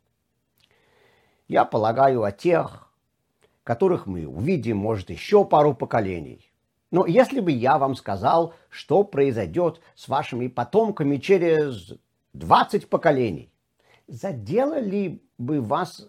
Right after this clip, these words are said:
это больше, чем рассказ о посторонних людях? Вы не знаете, где они будут жить, чем заниматься,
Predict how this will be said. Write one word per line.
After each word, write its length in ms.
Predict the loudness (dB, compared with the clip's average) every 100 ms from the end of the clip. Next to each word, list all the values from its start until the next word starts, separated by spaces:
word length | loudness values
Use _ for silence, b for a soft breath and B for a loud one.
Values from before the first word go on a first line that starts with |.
| -12
это 320 | -10 -2 -2
больше, 460 | 4 4 4 2 -6
чем 200 | -2 0
рассказ 520 | 0 -2 -4 -4 -2
о 320 | 0 2 0
посторонних 640 | 0 0 2 2 2 0 0
людях? 460 | -2 -2 -6 -10 _ _ _ _ _ _ _ _ b b b
Вы 100 | 2
не 140 | 6 6
знаете, 480 | 6 6 4 2 -2
где 240 | 2 4
они 160 | 4 4
будут 260 | 0 -2
жить, 380 | -2 -4 -6 -10
чем 260 | -4 -2 0
заниматься, 920 | 2 2 0 -2 -4 -10 -8 -8